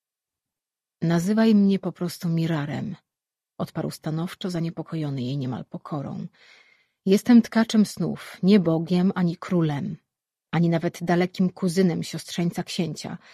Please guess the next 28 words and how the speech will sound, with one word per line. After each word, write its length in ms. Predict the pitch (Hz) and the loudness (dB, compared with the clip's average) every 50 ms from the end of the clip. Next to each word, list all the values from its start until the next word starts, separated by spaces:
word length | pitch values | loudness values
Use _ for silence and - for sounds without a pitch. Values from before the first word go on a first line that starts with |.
| - - - - _ _ _ _ _ _ | -20 -20 -20 -20 _ _ _ _ _ _
Nigdy 260 | 185 196 233 240 233 262 | 4 4 4 6 6 6
nie 120 | 262 254 | 4 4
prowadziłem 580 | 233 - 247 226 220 214 208 240 240 202 185 165 | 4 2 2 4 4 4 4 4 4 4 2 0
swego 320 | - - 180 175 170 175 | -2 -4 -6 -2 -2 0
ludu 280 | 170 180 185 185 185 180 | 0 0 -2 -2 -4 -4
za 160 | 151 160 147 | -4 -4 -4
pomocą 380 | - 175 165 165 - 180 180 | -4 -4 -6 -4 -2 -2 -4
siły”. 480 | - - - - 190 165 - - - 165 - _ _ _ _ _ - | -4 -4 -4 -4 -2 -2 -2 -4 -8 -12 -16 _ _ _ _ _ -8
A 60 | - | -8
tylko 360 | - - 214 220 - - 254 233 | -4 -2 -2 -2 0 -2 -2 -2
poprzez 440 | - 214 - - - 180 - - | -2 -4 -6 -6 -8 -8 -8 -6
doświadczenie 680 | 170 190 180 - - 175 - - - - 190 196 196 185 | -6 -6 -6 -6 -8 -10 -10 -8 -4 2 4 4 4 4
i 60 | 180 | 4
mądrość. 680 | 185 175 160 160 156 - - - - - - - - - _ - - _ _ _ _ _ _ _ _ _ _ | 2 2 0 -2 -6 -8 -10 -10 -12 -12 -12 -14 -16 -18 _ -20 -20 _ _ _ _ _ _ _ _ _ _
Choć 220 | _ 294 240 - | _ -14 -14 -14
przyznaję, 540 | - - - 175 160 180 185 196 202 208 202 | -10 -8 -6 -2 0 0 2 2 2 0 0
że 140 | 180 180 170 | 0 -2 -4
w 80 | - | -4
tym 200 | - - 180 175 | -4 -4 -2 -2
ostatnim 560 | 160 175 - - 190 185 185 - 208 196 196 | -2 -4 -6 -2 -2 -2 0 2 2 2 2
zawiodłem 540 | 185 180 175 175 185 185 180 185 170 165 165 | 2 2 2 2 0 0 0 0 0 0 0
więcej 360 | 160 180 175 180 180 - 190 | 0 0 0 0 0 0 -2
niż 180 | 180 175 180 - | -2 -2 -2 -4
kilka 300 | - - 190 - - 202 | -8 -10 -10 -6 -4 -2
razy. 420 | 196 196 165 151 - - - 175 - _ _ _ _ _ _ _ _ _ - | -2 0 -2 -2 -6 -6 -10 -10 -10 _ _ _ _ _ _ _ _ _ -20
Spójrz 360 | - - - 254 233 - - | -14 -2 2 2 2 2 0
na 140 | - - - | -6 -6 -6
mnie. 260 | - - - - 170 | -6 -6 -6 -8 -10